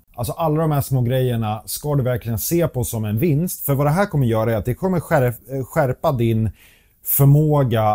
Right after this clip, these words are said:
att tro på dig själv. Du kommer tro på dig mycket mer, du kommer få en bättre självkänsla, bättre självförtroende. Och det här ökar på beteendet. För någonting som vi belönas för kommer förstärkas, oavsett om det är externt eller internt. För jag tycker ändå att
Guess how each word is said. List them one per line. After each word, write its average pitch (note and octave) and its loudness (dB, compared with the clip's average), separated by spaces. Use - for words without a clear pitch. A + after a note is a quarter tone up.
att A2+ -6
tro C3+ 0
på A2 -6
dig G2 -4
själv. G#2 -8
Du A#2+ -2
kommer D3 -2
tro F#3+ -2
på D3 -2
dig A#2 0
mycket C#3 -2
mer, B2+ -2
du B2 -4
kommer A2 -4
få A2+ -6
en G#2+ -2
bättre A#2 -2
självkänsla, A#2+ -4
bättre A#2 -2
självförtroende. A#2 0
Och A#2 -8
det B2 0
här C3 0
ökar C#3+ 2
på C3 0
beteendet. A2+ 0
För B2+ -4
någonting C#3+ 2
som C3+ 2
vi C3 4
belönas C3 0
för B2 0
kommer G#2+ -2
förstärkas, A#2 -4
oavsett C#3+ 0
om D3 0
det B2 2
är A2+ 0
externt A2+ -2
eller B2+ -4
internt. F#2 -2
För C3 2
jag D3 0
tycker D3+ -2
ändå A#2+ 2
att G#2+ -2